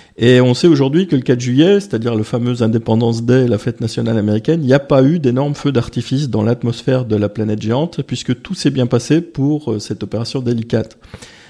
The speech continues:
Alors je rappelle que si plusieurs sondes sont passées au voisinage de Jupiter dans le passé, hein, par exemple les fameuses Voyager dans les années quatre-vingts, c'est seulement la deuxième fois qu'on place une sonde en orbite autour de cette planète.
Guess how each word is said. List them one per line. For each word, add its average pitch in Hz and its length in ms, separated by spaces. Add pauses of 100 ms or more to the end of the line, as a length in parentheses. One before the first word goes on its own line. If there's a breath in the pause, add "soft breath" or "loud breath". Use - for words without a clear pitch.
Alors 113 200
je 131 120
rappelle 147 320
que 147 140
si 135 180
plusieurs 156 360
sondes 156 220
sont 127 160
passées 131 240
au 143 60
voisinage 139 600
de 110 120
Jupiter 117 520
dans 117 120
le 107 40
passé, 175 380
hein, 135 220 (120)
par 107 140
exemple 113 320
les 101 60
fameuses 104 360
Voyager 131 600
dans 110 100
les 104 160
années 107 140
quatre-vingts, 127 440 (480 loud breath)
c'est - 160
seulement 170 300
la 131 100
deuxième 175 440
fois 170 260
qu'on 147 160
place 147 260
une 131 120
sonde 156 240
en 123 100
orbite 127 320
autour 135 240
de 123 80
cette 117 220
planète. - 400